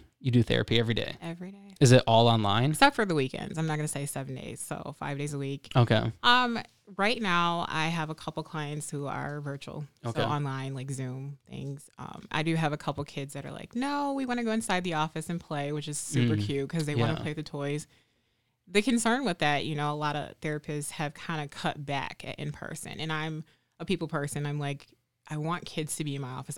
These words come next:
Speaker 2: I want the sand to be played with. I want the
Speaker 1: Yeah.
Speaker 2: toys everywhere."
Speaker 1: Yeah.
Speaker 2: So taking safety precautions as well with covid and things. So I have a lot of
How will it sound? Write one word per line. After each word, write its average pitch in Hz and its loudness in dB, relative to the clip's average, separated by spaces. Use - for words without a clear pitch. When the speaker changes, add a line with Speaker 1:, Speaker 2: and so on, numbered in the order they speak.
Speaker 2:
I 156 2
want 160 0
the 170 0
sand 151 -2
to - -10
be 147 0
played 143 -2
with. 131 -6
I 143 0
want 117 4
the 104 2
Speaker 1:
Yeah. - 0
Speaker 2:
toys 151 0
everywhere." 117 0
Speaker 1:
Yeah. - -20
Speaker 2:
So 202 -2
taking 175 0
safety 147 -2
precautions 147 -2
as 143 -2
well 135 -4
with 139 -10
covid 139 -10
and 139 -10
things. 139 -10
So 175 0
I 170 4
have 170 0
a 139 -4
lot 131 -4
of 127 -10